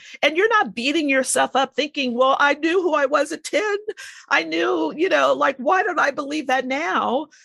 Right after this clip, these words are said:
Right? And, but we do the same things when we uncover things in our forties or our fifties, and we think somehow it has to mean something, and it doesn't. Just like the beliefs we had at five or eight or ten or twelve or even twenty,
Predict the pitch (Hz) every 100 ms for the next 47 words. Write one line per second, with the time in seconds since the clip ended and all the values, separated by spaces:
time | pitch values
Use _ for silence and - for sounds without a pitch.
0 | _ 254 277 320 311 - 254 302 302 247
1 | 285 330 302 - 247 233 302 349 330 254
2 | 240 233 240 208 - 233 247 262 240 226
3 | 208 180 202 185 - 180 180 185 180 175
4 | 175 170 170 277 320 - 196 185 - 190
5 | 185 190 - 240 233 214 214 190 190 175
6 | 180 208 208 220 269 277 277 180 170 -
7 | 90 - 240 277 226 285 403 - - -
8 | - - 254 262 254 240 233 202 202 202
9 | 220 240 190 196 190 147 175 190 202 208
10 | - 180 180 196 190 196 - 180 170 185
11 | - 175 175 208 269 277 - - 320 285
12 | 175 214